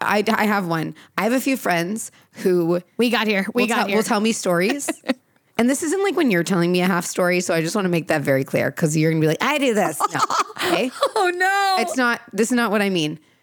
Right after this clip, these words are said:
Speaker 1: There, I have friends who I, for example, don't talk to for an extended period of time, right? And then they'll, they'll touch base, do a little check, check in, and then they'll start telling me something, but it's attached to an event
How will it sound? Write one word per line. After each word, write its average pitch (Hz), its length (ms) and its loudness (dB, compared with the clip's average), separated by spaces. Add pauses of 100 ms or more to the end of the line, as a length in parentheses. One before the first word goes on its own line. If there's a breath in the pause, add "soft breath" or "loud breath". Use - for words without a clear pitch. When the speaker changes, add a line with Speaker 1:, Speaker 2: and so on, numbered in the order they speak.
(260 soft breath)
Speaker 1:
There, 302 400 0
I 262 140 2
have 440 160 0
friends 202 480 -2
who 233 140 2
I, 190 120 0
for 202 180 -2
example, 185 360 0
don't 185 180 2
talk 156 280 -2
to - 200 -6 (220)
for - 340 -2 (140)
an 196 100 4
extended 165 380 0
period 151 240 2
of 147 60 -4
time, - 320 -2
right? 165 200 0 (760 loud breath)
And 202 200 2
then 208 180 2
they'll, 202 260 0 (320)
they'll 190 200 2 (260)
touch - 340 -2
base, - 580 -2 (340)
do 202 80 0
a 190 40 4
little 180 240 2
check, - 300 -6
check - 280 -2
in, 208 300 0 (420 loud breath)
and 214 160 -2
then 214 160 0
they'll 196 200 2
start - 460 -2
telling 247 520 0
me 175 120 0
something, - 560 -6 (360 loud breath)
but 254 100 4
it's 269 180 0
attached 233 680 -2
to 240 160 2
an 202 100 2
event 170 560 -2